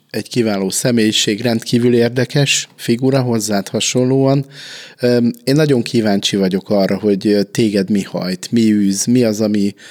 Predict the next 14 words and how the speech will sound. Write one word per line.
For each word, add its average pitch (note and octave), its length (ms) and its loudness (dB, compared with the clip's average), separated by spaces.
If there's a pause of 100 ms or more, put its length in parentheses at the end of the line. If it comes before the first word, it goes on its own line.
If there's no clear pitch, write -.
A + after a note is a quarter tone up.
(280)
motivál, A2 640 0
mi A#2 180 2
az, G#2+ 140 0
ami G#2+ 200 0
visz G#2+ 320 -4
előre. A2 720 0 (240)
Öm, G#2+ 440 -2
nyilván C#3+ 380 2
azért B2 440 0 (400)
rendkívül C3 460 0
összetett G#2+ 460 0
személyiséged G#2 880 2
van, A2 300 2
aminek A2 800 -2